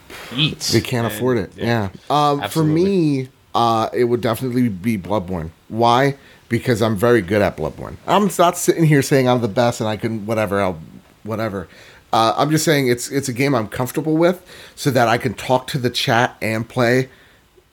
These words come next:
Speaker 2: without having to be stressed out about how I'm handling both. Uh, so I'd probably be Bloodborne. That, and it's just a really good game, guys.
Speaker 1: Mm-hmm.
Speaker 2: Um, I would, for,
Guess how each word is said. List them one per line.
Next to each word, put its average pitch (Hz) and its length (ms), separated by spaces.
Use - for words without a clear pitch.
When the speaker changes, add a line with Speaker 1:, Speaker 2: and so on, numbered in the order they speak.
Speaker 2:
without 120 640
having 117 420
to 110 220
be 104 260
stressed - 400
out 107 160
about 104 360
how 131 180
I'm 113 80
handling 117 600
both. 123 460
Uh, 110 340
so - 160
I'd 127 200
probably 190 280
be 247 140
Bloodborne. 120 640
That, 175 260
and 151 80
it's 160 100
just 220 180
a 147 40
really 104 300
good 90 220
game, 92 340
guys. 92 420
Speaker 1:
Mm-hmm. - 560
Speaker 2:
Um, 135 460
I 131 200
would, 151 380
for, 147 460